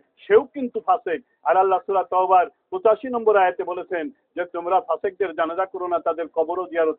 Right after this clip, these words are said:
করো না।" যাই হোক, আসলে একদিনে কি এমএ পাস করা যায়? যায় না। তদুপরি অনেক বড় অনুষ্ঠান। আমি যদি কথা কলেবর আরো বাড়াই, তাহলে এই যারা মেজমান,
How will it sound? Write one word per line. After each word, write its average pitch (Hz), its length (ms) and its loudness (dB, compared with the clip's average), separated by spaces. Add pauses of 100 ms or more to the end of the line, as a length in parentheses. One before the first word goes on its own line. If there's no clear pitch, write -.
করো 143 140 -8
না।" 127 100 -10 (1400)
যাই 180 220 2
হোক, 139 160 -4 (460)
আসলে 170 460 -2 (260)
একদিনে 190 460 0
কি 190 180 -2
এমএ 185 200 2
পাস 185 240 2
করা 190 200 2
যায়? 170 340 2 (600)
যায় 160 180 4
না। 160 160 -2
তদুপরি 175 440 -4
অনেক 175 340 -4
বড় 170 180 2
অনুষ্ঠান। 170 580 -2 (260)
আমি 147 180 -6
যদি 175 220 -12
কথা 175 460 2 (220)
কলেবর 165 400 2
আরো 165 280 0
বাড়াই, 156 380 4 (460)
তাহলে 156 340 0 (180)
এই 156 180 -6 (640)
যারা 175 180 4
মেজমান, 180 760 0